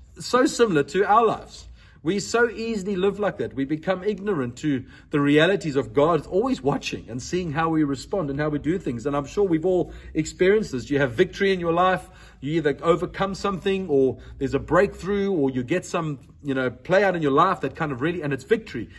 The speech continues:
And you walk in it and it raises, like, in God, I'm talking about, not in your own strength, in God. And so you're confident now in the things of God, and God does good for you.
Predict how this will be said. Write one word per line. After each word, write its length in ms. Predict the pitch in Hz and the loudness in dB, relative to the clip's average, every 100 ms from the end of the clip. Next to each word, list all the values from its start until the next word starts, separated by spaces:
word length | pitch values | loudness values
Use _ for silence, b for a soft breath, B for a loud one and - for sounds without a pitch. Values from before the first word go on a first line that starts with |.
| B | B
And 140 | 143 143 | -4 0
you 80 | |
walk 260 | 143 208 208 | 6 6 4
in 100 | 180 | 0
it 120 | 127 | -2
and 120 | 120 | -4
it 40 | 120 | 0
raises, 280 | 175 202 139 | 2 2 -2
like, 200 | 139 - | -8 -4
in 220 | 202 180 | -2 4
God, 280 | 180 127 123 | 4 4 0
I'm 100 | 120 | 0
talking 360 | 165 143 131 | -2 -2 -4
about, 260 | 117 113 123 | -4 -6 -4
not 180 | 143 180 | -2 -2
in 80 | |
your 120 | 151 143 | -2 -4
own 80 | |
strength, 480 | 131 - 160 117 - B B B | -6 -4 -4 -4 -12 B B B
in 240 | 170 156 | -4 2
God. 320 | 160 156 120 | 2 4 0
And 100 | 143 | -2
so 80 | 175 | -6
you're 140 | 165 | -6
confident 600 | 160 - 269 - 170 127 | -6 -4 -4 -4 -6 -6
now 140 | 147 156 | -4 -4
in 80 | 135 | -4
the 80 | |
things 240 | - 214 147 | -6 -6 -8
of 160 | 135 | -6
God, 400 | 233 226 220 214 B B B | -2 0 0 -2 B B B
and 160 | 147 | -2
God 220 | 151 196 175 | 4 4 2
does 160 | 156 | -2
good 200 | - 233 | -2 -4
for 140 | - 220 | -4 -4
you. 460 | 208 214 208 - | 0 0 -2 -8